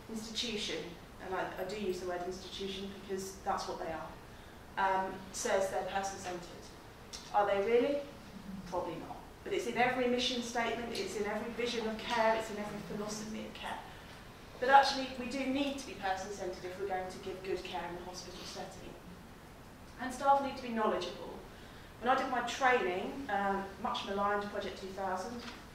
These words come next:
personally I thought it was all right, 'cause I, you know, I'd like to think that I'm not a bad nurse, maybe. I mean, I'll reserve judgment, let others pass. Um, Thirty minutes of dementia training in my pre-registration education.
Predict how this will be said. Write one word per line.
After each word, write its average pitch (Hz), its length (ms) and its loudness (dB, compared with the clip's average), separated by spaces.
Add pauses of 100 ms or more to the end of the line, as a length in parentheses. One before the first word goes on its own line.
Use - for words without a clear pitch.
(180)
personally 311 280 2
I 175 60 -2
thought 190 120 -2
it 175 60 -2
was 185 120 -4
all 180 80 0
right, 160 300 4
'cause 190 140 -6
I, 202 80 -2 (280)
you - 80 -10
know, - 60 -4
I'd - 100 -2
like - 160 -2
to - 60 -6
think 190 220 -6
that - 80 -4
I'm 180 160 -4 (220)
not 208 120 -8
a - 240 -12
bad 170 340 2 (180)
nurse, 185 460 -4 (160)
maybe. 202 300 -2 (180)
I 196 120 0
mean, 185 120 0
I'll 185 160 2
reserve 196 340 0
judgment, 175 380 -4 (280)
let 185 120 2
others 175 400 -2
pass. 175 380 -8 (580)
Um, 226 400 6 (1400)
Thirty 294 180 2
minutes 311 440 0
of 285 100 2 (240)
dementia 269 400 0
training 285 560 4 (160)
in 214 100 -4
my 220 140 8
pre-registration 226 1000 2
education. 190 640 -2